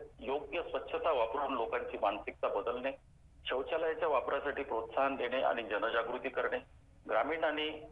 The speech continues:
शहरी भाग स्वच्छ ठेवणे, ग्रामीण भागात राहणाऱ्या लोकांचे जीवनमान सुधारण्याचे काम या मोहिमेद्वारे हाती घेण्यात आले. दोन हजार एकोणीस पर्यंत सर्व घरांना पाणी पुरवठा करणे,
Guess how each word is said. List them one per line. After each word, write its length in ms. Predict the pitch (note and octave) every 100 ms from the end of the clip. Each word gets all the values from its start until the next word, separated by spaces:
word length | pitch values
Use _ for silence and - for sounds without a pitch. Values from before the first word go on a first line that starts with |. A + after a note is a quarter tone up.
| - -
शहरी 260 | C3+ C3 D#3
भाग 220 | C#3 C3+ C3+ C3+ -
स्वच्छ 280 | A#2 - C#3+
ठेवणे, 380 | C3+ C3+ B2+ C3+ - - - - - - - -
ग्रामीण 320 | A2 D3 E3
भागात 280 | D#3+ D#3+ D3+
राहणाऱ्या 360 | C3 C3+ C3+
लोकांचे 460 | C3 A#2+ B2 B2 B2
जीवनमान 520 | A2 A2+ A#2+ A2+ A2+ -
सुधारण्याचे 520 | G#2+ A2+ B2+ C3 C#3
काम 280 | - A#2 A2 - - - -
या 100 | A#2
मोहिमेद्वारे 760 | A2+ A2+ A#2+ A#2+ - A#2 G#2+ - -
हाती 220 | G#2+ G#2
घेण्यात 340 | G2 F#2+ F#2
आले. 220 | - - - - - - - - -
दोन 160 | C#3 D#3+
हजार 320 | D3+ D#3+ D#3+ - -
एकोणीस 360 | - E3+ F3+ -
पर्यंत 360 | D#3 D#3 D3+ D#3+ - - -
सर्व 280 | - B2+ D3+
घरांना 340 | D3+ C3+ C3+ C#3+
पाणी 280 | - A#2 B2+
पुरवठा 340 | C#3+ C3+ D3
करणे, 360 | C#3+ C3+ C#3